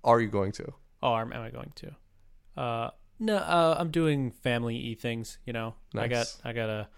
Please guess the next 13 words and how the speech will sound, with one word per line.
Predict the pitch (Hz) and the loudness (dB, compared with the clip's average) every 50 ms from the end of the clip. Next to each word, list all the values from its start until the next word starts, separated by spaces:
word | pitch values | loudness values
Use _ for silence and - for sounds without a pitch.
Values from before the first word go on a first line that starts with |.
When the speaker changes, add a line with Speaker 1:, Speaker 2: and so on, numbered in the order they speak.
| - - - - - - | -20 -20 -20 -20 -20 -20
Speaker 2:
some | - - 117 104 | -16 -14 -14 -12
people | - - 123 113 - - 113 110 107 107 101 - | -8 -4 -4 -4 -2 0 0 0 0 -2 -4 -8
to | - - - | -12 -10 -8
see. | - - - - 127 113 107 104 104 107 107 - - - - - - - - - - - - - - - - | -6 -4 -4 -2 -2 -4 -4 -6 -8 -8 -10 -12 -16 -20 -20 -20 -20 -20 -20 -20 -20 -20 -20 -20 -20 -14 -10
Yeah, | - 117 104 104 101 - - - - | -8 -6 -6 -6 -6 -8 -12 0 4
but | 139 139 143 | 6 8 8
actually, | 156 165 - - 175 170 160 139 | 8 6 6 4 4 4 6 4
I'm | 123 127 | 4 4
working | 131 127 120 - 123 123 | 2 0 -2 -2 -2 -2
on | 117 113 | -2 -2
a | |
secret | - - 117 107 107 104 | -2 -4 -6 -6 -8 -8
project. | - 98 87 85 - - - - - - | -8 -8 -8 -8 -10 -12 -14 -14 -16 -20